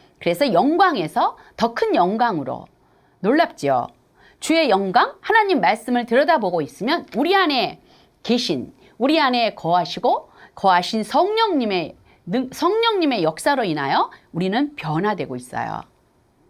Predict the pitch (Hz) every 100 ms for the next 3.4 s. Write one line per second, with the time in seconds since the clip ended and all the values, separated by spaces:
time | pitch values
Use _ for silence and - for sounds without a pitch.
0 | _ _ - - 208 294 403 214 254 359
1 | 381 359 349 240 196 247 311 180 247 370
2 | 302 254 247 - _ _ - 480 480 339
3 | 196 156 285